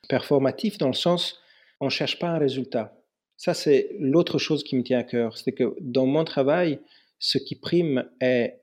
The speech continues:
la qualité du processus, et ça, ça vaut pour tout le monde, pour moi, pour les acteurs professionnels, pour les amateurs.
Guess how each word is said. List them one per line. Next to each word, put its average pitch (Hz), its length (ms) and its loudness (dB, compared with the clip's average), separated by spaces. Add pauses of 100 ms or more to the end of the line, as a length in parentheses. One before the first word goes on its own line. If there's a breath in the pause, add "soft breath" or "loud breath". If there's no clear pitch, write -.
la 120 180 4
qualité 131 320 2
du 143 80 -4
processus, - 920 -4
et 117 60 -4
ça, 143 120 -2
ça - 160 -4
vaut 120 140 2
pour 110 200 -4
tout 120 100 -6
le 110 60 -2
monde, 151 380 -2 (100)
pour 110 160 -4
moi, 131 420 -4
pour 120 100 -4
les 113 100 -2
acteurs 123 200 -4
professionnels, 120 600 -4
pour 113 100 -4
les 110 160 0
amateurs. 131 520 -4